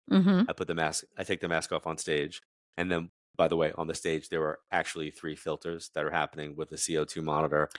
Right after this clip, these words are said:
Speaker 2: on every stage
Speaker 1: Nice.
Speaker 2: that I'm actually,
Speaker 1: Nice.
Speaker 2: uh, actually s-, speaking in front of. Um, and then I use Enovit spray before and after my,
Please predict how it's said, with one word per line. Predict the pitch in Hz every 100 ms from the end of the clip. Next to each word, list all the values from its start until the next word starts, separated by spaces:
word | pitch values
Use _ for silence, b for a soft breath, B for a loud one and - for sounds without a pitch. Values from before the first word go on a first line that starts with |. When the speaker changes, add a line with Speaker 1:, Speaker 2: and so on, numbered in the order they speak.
| B 85
Speaker 2:
on | 85
every | 87 202
stage | 320
Speaker 1:
Nice. | - 76 -
Speaker 2:
that | 80
I'm | 78
actually, | 80 82 90 82 80 - _ _ -
Speaker 1:
Nice. | 202 254 95
Speaker 2:
uh, | 90
actually | - - 87
s-, | - - -
speaking | - 95 - 85
in |
front | 78 78 73
of. | 78 - _ _ _ -
Um, | 85 82 78 73 - -
and | 90
then | 82
I | 82
use | 80 78
Enovit | - 90 82 80
spray | - 78 76
before | 73 78 - 85
and | 90 85
after | 80 80 - 71
my, | 73 73 73 71